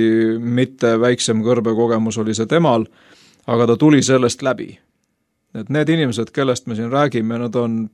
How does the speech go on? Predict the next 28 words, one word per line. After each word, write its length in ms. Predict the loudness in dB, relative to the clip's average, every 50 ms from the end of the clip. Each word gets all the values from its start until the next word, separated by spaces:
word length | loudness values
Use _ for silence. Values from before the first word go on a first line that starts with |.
| _ _ -20 -14 -10
rõhutan 480 | -6 -2 0 0 0 -2 -4 -4 -2
veel 140 | 0 0 0 0
kord, 100 | -4 -6
nad 80 | -8 -8
on 80 | -8 -6
päriselt 560 | -2 0 0 2 2 0 -2 -4 -6 -8 -6
lihast 380 | -4 -2 0 0 0 -2 -4 -6
ja 80 | -6 -6
luust 340 | -4 -4 -4 -6 -6 -6
inimesed. 600 | -6 -4 -4 -4 -6 -6 -8 -10 -14 -16 -18 _ _ _ _ _ -2
Kõigi 320 | 2 2 2 2 4 4 4
oma 280 | 4 4 2 2 0 0 0 0 0 0 0 -2 -2 -4 -4 -6 -8 -10 -6 -2
tunnetega, 680 | 0 0 2 0 0 -2 -2 -2 0 2 2 2 2 2
kõigi 380 | 0 0 0 0 0 0 0 0
oma 220 | 0 0 -2 -4 -4
tõusude 540 | -4 -4 -4 -4 -4 -8 -8 -8 -6 -6 -6
ja 60 | -6 -6
mõõnadega, 680 | -4 -4 -4 -4 -2 -2 -4 -4 -6 -6 -6 -6 -8 -8 -10 _ -20 -20 _ _ _ -6
nii 80 | -4 -4
et 120 | -4 -4 -4
kui 140 | -4 -4 -2
võib-olla 720 | 0 0 0 0 0 0 0 0 0 0 0 0 0 -2 -4 -4
kellelgi 460 | -4 -2 0 0 0 0 -2 -2 -6 -4
kuulajatest 720 | 0 2 2 4 4 2 0 -2 -6 -8 -10 -12 -12 -8 -4
praegu 360 | 0 0 0 0 0 -2 -4
on 140 | -6 -6 -4 -4
selline 380 | -4 -2 -2 -2 -4 -4 -4 -2
kõrbeperiood 840 | 0 0 0 -2 -4 -6 -4 -4 -2 -2 -2 -4 -6 -8 -10 -14